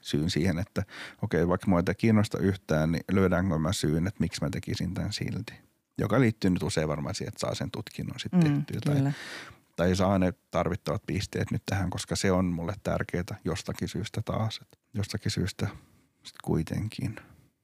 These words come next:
Speaker 1: Pitäisikö meidän tähän loppuun ottaa? Olisiko sulla jotakin semmosia niinku suosikki vinkkejä tai jos mietitään niinku ylipäänsä sitä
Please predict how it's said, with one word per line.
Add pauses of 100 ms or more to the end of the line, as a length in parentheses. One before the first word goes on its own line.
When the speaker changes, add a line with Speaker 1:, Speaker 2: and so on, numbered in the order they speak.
(140)
Speaker 1:
Pitäisikö
meidän
tähän
loppuun
ottaa?
Olisiko
sulla
jotakin
semmosia
niinku
suosikki (460)
vinkkejä
tai (500)
jos
mietitään
niinku
ylipäänsä
sitä